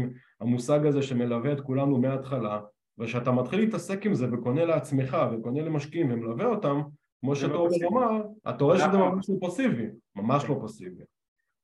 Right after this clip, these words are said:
Speaker 1: המטרה של הקרן בסופו של דבר זה לתת שקט. אנחנו בזמנו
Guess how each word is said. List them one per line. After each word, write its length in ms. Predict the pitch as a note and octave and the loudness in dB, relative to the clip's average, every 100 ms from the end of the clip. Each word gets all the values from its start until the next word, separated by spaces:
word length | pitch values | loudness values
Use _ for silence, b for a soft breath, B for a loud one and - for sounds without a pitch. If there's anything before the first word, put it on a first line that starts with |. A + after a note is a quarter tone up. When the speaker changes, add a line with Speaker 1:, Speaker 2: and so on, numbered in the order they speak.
| - | -14
Speaker 1:
המטרה 480 | F#2 A2+ A2+ C3 E3 | -6 -2 0 2 2
של 160 | F3+ | 2
הקרן 500 | C#3+ - D#3+ D#3 D#3 | 0 0 0 2 2
בסופו 400 | B2 - A#2+ D3 | 0 -4 -6 -4
של 180 | C#3+ C#3 | -2 0
דבר 340 | B2 A#2+ C#3 B2+ | 0 0 0 0
זה 80 | |
לתת 360 | A#2+ A#2 C#3 C3 | -2 -2 -4 -4
שקט. 500 | - D#3+ - G2+ - _ _ _ _ G#2 | -6 -6 -6 -10 -10 _ _ _ _ -6
אנחנו 300 | B2 B2 A#2 | -4 -2 -2
בזמנו 680 | A#2 B2 C#3 C#3+ C#3 C3+ | 0 2 2 4 2 2